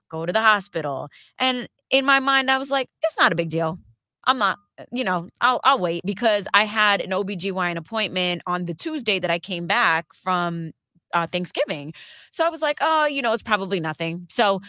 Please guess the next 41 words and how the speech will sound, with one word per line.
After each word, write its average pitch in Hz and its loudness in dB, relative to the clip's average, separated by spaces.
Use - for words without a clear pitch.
I 208 2
didn't 214 -4
go 202 -2
to 202 -6
the 226 -2
hospital 180 0
while 170 2
I 170 2
was 170 -4
in 190 -4
Orlando. 170 -2
I 156 -8
came 214 -6
back. 180 2
I 165 0
worked 175 -2
an 180 -4
entire 247 -2
day, 196 2
uh, 180 4
on 196 -2
Monday. 180 0
And 185 -4
then 202 -2
at 185 -2
the 196 -8
end, 175 -2
I 180 2
was 185 -8
like, 226 -8
"You 247 -8
know 240 -6
what? 233 2
Let 330 -2
me 392 -4
just 185 -8
call." 156 -2
Uh, 196 -2
uh, - -6
you 214 -6
know, 202 0